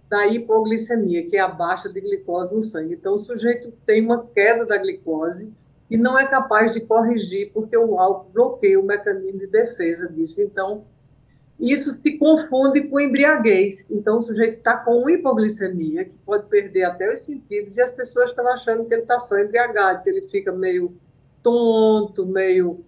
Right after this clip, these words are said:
fora do ar. A pessoa pode pensar e pode confundir isso com embriaguez, quando é uma hipoglicemia.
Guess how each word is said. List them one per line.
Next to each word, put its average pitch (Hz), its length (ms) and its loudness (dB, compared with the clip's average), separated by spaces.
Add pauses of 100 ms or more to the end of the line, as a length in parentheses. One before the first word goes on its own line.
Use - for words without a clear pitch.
(380)
fora 208 560 0
do 226 200 -6
ar. 196 200 -2
A 202 60 -12
pessoa 214 340 -6
pode 196 320 -6
pensar 180 560 -6
e 381 40 -4
pode 185 260 -8
confundir 180 580 -10
isso 170 280 -16
com 175 200 -8
embriaguez, 180 760 0
quando 185 280 -8
é 180 40 -4
uma 185 200 -6
hipoglicemia. 190 920 -6